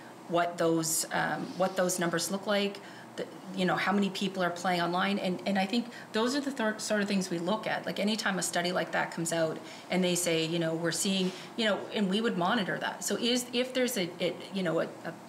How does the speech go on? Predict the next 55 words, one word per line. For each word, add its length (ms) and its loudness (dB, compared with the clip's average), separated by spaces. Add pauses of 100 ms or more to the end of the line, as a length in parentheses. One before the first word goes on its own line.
(280)
a 40 -2
sharp 320 2
increase 560 0
in 120 0
the 60 0
number 240 0
of 120 -2
people 340 -2
that 140 0
are 160 2
spending 640 0 (300)
a 40 2
lot 200 6
of 100 -4
time 300 2
online, 480 -2
well, 100 0
we'd 160 2
have 180 0
to 60 -4
question 440 -2
that. 200 -8 (380)
So 320 2
I, 120 0 (400)
I, 160 2
I, 260 0
all 200 4
I 60 4
can 160 0
say 180 2
is 80 0
that 160 0
we, 100 0 (220)
we 120 2
will 180 0
provide 400 0
the 40 -4
studies 580 -2 (480)
that, 220 2 (140)
that 220 2
we, 120 -2 (100)
that, 220 2
you 100 2
know, 100 2
w-, 300 0
when 220 2
we're, 140 0
we're 200 2
able 320 0
to, 300 -4
that 140 -2
we 120 -2
would, 140 -6 (140)
we'd 200 -2
be 200 0